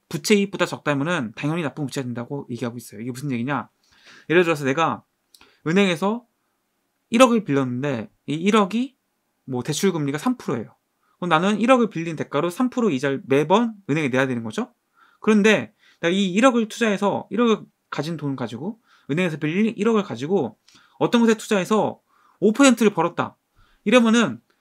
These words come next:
은행에 갖다 둬야 될 삼 퍼센트를 제하고 이 퍼센트 남잖아요. 그러면 이건 좋은 부채가 됩니다.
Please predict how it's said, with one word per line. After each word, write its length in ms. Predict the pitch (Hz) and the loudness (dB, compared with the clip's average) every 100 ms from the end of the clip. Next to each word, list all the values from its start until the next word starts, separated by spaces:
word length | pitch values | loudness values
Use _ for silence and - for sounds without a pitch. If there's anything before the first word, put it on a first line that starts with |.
| _ - | _ 0
은행에 320 | 180 240 226 | 6 6 6
갖다 220 | 208 196 | 4 0
둬야 160 | 185 185 | 2 0
될 120 | 180 | 0
삼 220 | 170 269 | 0 -2
퍼센트를 840 | 262 254 214 190 127 120 _ - 202 | 2 0 2 0 -2 -4 _ -2 2
제하고 240 | 180 180 | 4 2
이 160 | 131 156 | 0 -4
퍼센트 280 | 220 190 127 | -2 -2 0
남잖아요. 680 | 127 151 170 120 139 120 - _ _ | -4 -2 -4 -4 -6 -10 -14 _ _
그러면 280 | - 240 208 | 4 6 6
이건 220 | 180 170 | 2 -2
좋은 460 | - 170 180 135 113 | 0 2 2 0 -8
부채가 280 | - 143 120 | -12 -8 -8
됩니다. 360 | 110 104 - | -10 -14 -20